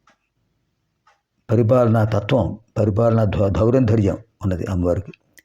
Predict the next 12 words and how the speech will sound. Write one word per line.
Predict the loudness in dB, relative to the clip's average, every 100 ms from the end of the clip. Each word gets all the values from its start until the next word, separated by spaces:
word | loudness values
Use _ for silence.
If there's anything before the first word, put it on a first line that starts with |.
| _ _ _ _ _ _ _ _ _ _ _ _ _ _ _ _ _ _ _ _ -6
చతు-, | -6 -6 -2
చతుర్దశ | 0 2 2 2
భువనాలను | 0 2 2 2 2
పరిపాలిస్తున్నారు | 0 0 0 0 -2 -2 -2
అమ్మవారు. | 0 0 -2 -6 _ _ _ _ _ _ _ _ _ _ _ _ _ _ _ _ _
చతుర్దశ | -4 0 2 2 2 0 -2 -6
భువనాలకు | -2 2 2 2 2 2
రాజధాని | 2 2 4 2 2 -2 _ _
మణిద్వీపం. | 0 2 0 -2 -8 _ _ _ _ _ _ -6
అక్కడ | 0 0 0 -8 _ _ _ _
మహారాణి | -2 0 2 2 0
ఉంటారు, | 0 -2